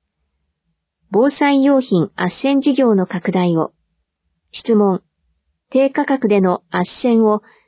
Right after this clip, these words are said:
生涯一度でなく、五年に一度にすること。答弁、制限なく利用できる一般の斡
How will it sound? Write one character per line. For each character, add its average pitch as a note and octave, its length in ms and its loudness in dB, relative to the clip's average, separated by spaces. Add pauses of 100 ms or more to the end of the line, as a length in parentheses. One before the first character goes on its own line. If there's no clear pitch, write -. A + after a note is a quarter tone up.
生 D4+ 320 0
涯 G#3 180 0
一 F3 280 -4
度 D4 100 0
で G#3+ 140 2
な G3 120 0
く、 F3 300 -2 (400)
五 G3 140 2
年 C4 260 2
に B3+ 160 4
一 D4 160 -6
度 C#4 100 2
に A3 120 2
す - 120 -6
る E3+ 120 -4
こ D#3+ 120 -10
と。 - 200 -8 (1200)
答 B3+ 220 2
弁、 D#3 260 -2 (440)
制 D4 260 0
限 C#4+ 240 2
な B3+ 160 2
く A3+ 120 0
利 G3+ 140 2
用 A3 200 4
で A3 100 0
き G#3+ 140 -2
る F#3 240 0
一 F3 160 -2 (100)
般 B3+ 220 0
の A#3+ 320 0
斡 F3+ 120 -4